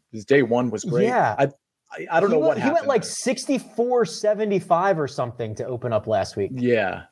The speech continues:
Speaker 1: it was, it was crazy. But again, I mean, history here obviously isn't great, but, you know, he's, he's making cuts. There's something to be said for that.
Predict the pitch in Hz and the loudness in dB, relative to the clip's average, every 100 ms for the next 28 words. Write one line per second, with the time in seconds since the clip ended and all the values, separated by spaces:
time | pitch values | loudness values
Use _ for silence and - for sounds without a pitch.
0 | _ 143 156 156 - 160 165 165 - 151 | _ 0 2 0 0 0 2 0 2 2
1 | 143 117 113 107 139 - - - 143 156 | 2 0 -4 0 2 0 -6 0 2 4
2 | 190 151 156 143 262 - 139 131 117 127 | 2 2 2 2 2 2 2 4 4 4
3 | 123 - 117 110 123 117 131 120 131 - | 2 -2 -2 0 -2 0 2 2 0 -4
4 | 147 113 98 131 - - 127 196 180 131 | -6 -4 -4 -6 -6 -8 0 2 2 -2
5 | - 160 110 - 123 143 127 131 117 113 | 0 0 0 -6 -4 -2 0 -2 -4 -4
6 | 117 104 113 110 107 | -4 -2 -2 0 -2